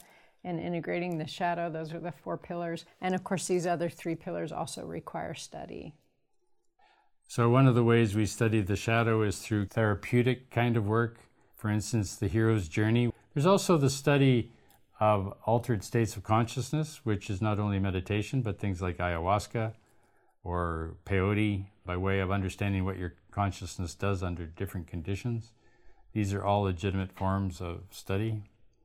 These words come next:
Speaker 2: We can see that it's quite a comprehensive undertaking study,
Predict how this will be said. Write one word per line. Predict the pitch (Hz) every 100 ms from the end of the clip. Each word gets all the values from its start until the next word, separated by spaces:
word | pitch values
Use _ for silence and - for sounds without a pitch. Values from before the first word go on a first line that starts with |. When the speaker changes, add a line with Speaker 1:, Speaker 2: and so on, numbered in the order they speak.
| - _ _ _
Speaker 2:
We | 113
can | 110 135
see | 139 170 139
that | 120 113 101
it's | 104 -
quite | - 131
a | 107
comprehensive | - 127 - 120 107 117 113 101 104
undertaking | 113 104 98 113 110 92 82 82 95
study, | - 87 85 107